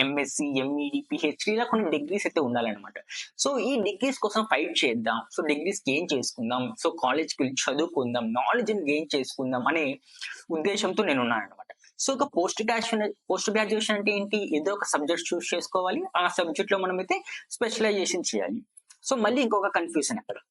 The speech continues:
So ఏంటి, మ్యాథ్స్ చేద్దామా, ఫిజిక్స్ చేద్దామా? So ఎందుకంటే మ్యాథ్స్ అంటే నాకు చాలా ఇష్టం అనమాట. So నా బ్లడ్ లోనే మ్యాథ్స్ ఉంది. So అదే విధంగా ఫిజిక్స్ అన్నా కూడా నాకు చాలా ఇష్టం. So ఎంత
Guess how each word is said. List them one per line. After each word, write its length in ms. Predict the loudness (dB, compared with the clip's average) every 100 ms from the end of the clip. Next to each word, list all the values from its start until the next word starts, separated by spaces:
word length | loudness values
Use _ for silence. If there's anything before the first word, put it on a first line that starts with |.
| -2
So 60 | 2 2
ఏంటి, 300 | 2 0 0 -2 -6 0 4
మ్యాథ్స్ 260 | 4 4 2
చేద్దామా, 360 | 2 2 0 -2 -4 -4
ఫిజిక్స్ 320 | -2 2 4
చేద్దామా? 360 | 4 2 -2 -4 -6
So 60 | -2 0
ఎందుకంటే 460 | 0 2 2 2 -2 0 2
మ్యాథ్స్ 280 | 4 4 2
అంటే 120 | 0 2
నాకు 140 | 0 0
చాలా 180 | 2 2 0
ఇష్టం 180 | 0 0
అనమాట. 260 | 0 -6 -10 -14 -12 -14 -4
So 80 | 0
నా 60 | 0 0 0
బ్లడ్ 240 | 0 0
లోనే 200 | 0 2 4
మ్యాథ్స్ 220 | 2 2 -2
ఉంది. 160 | -4 -8 _ -16 -2
So 40 | 2
అదే 100 | 2 2
విధంగా 260 | 2 0 0 0
ఫిజిక్స్ 340 | 0 0 0 0
అన్నా 140 | 2 2
కూడా 120 | 0
నాకు 140 | 0 -2 -2
చాలా 200 | 2 2 2
ఇష్టం. 240 | 0 -2 -4 -2
So 40 | 0 0
ఎంత 180 | 0